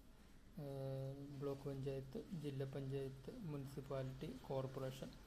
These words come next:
സംസ്ഥാനം, ഇങ്ങനെയുള്ള എല്ലാം തരം തിരിച്ചിട്ട് നമ്മൾ പഞ്ചായത്തിൽ, ഇപ്പൊ പഞ്ചായത്തിലെ മെമ്പർമാരും പ്രസിഡന്റും,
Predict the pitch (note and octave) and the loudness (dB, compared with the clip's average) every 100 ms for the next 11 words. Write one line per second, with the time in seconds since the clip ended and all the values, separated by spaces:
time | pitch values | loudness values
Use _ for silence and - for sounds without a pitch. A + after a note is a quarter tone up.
0 | - - - - - C3 C3 - - A#2 | -12 -12 -12 -4 0 2 0 -2 -4 -4
1 | A#2+ - - - - D#3 D#3 E3 D#3 C#3 | -4 -8 -12 -12 -2 2 4 4 4 2
2 | C3+ C3 C#3 C#3+ C#3+ C3 C#3 C#3 B2+ - | 2 2 2 -2 -2 0 0 0 0 -2
3 | - - - - - - - - - - | -8 -6 -6 -8 -12 -14 -16 -16 -16 -16
4 | - - C#3+ C#3 C#3 C#3 C#3 C3+ C3+ C#3 | -16 -6 -2 0 0 0 2 4 4 4
5 | C3+ C3+ D3 F3+ C#4+ - - - - - | 0 -2 -4 -4 -6 -10 -14 -14 -16 -16
6 | - - - C#3+ - C#3+ C3+ C3+ C3+ C3+ | -16 -6 -2 0 0 2 4 4 4 2
7 | C#3 C#3+ C#3+ D3 C3+ C3 C3+ C3 C3+ C3 | 0 0 2 2 4 4 4 2 2 2
8 | A3+ - - - - - C3 C3+ C3 C3 | 2 0 -2 -4 -4 0 0 0 0 0
9 | C3+ | 0